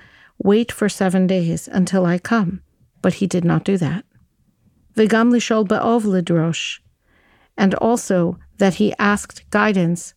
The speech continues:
of the ov, of magic, necromancy. V'lo darash b'Hashem. He not only sought guidance from the dead, he did not seek out guidance from Hashem himself. So in these verses,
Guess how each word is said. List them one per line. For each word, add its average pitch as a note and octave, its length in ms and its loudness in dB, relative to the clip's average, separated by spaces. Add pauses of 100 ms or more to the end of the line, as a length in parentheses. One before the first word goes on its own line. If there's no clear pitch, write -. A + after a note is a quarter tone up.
(160)
of F#3 180 2
the F#3 160 -2
ov, F3 480 0 (440)
of F#3 380 0 (140)
magic, G3 560 0 (120)
necromancy. F3 880 0 (720)
V'lo A3 320 2
darash A3+ 440 0
b'Hashem. F#3 640 -2 (720)
He - 140 0
not A3 180 2
only A#3 240 2
sought G#3 280 -2
guidance F#3+ 460 2
from F3+ 240 2
the E3+ 100 2
dead, F#3 440 0 (400)
he A#3+ 140 -2
did A#3 220 0
not A#3+ 220 0
seek A#3+ 220 -4
out G3 160 0
guidance F#3+ 560 0 (100)
from G#3+ 220 0
Hashem G3+ 380 0
himself. F#3 680 -2 (760)
So - 240 -2
in B3+ 160 2
these D4 220 0
verses, E3+ 600 -2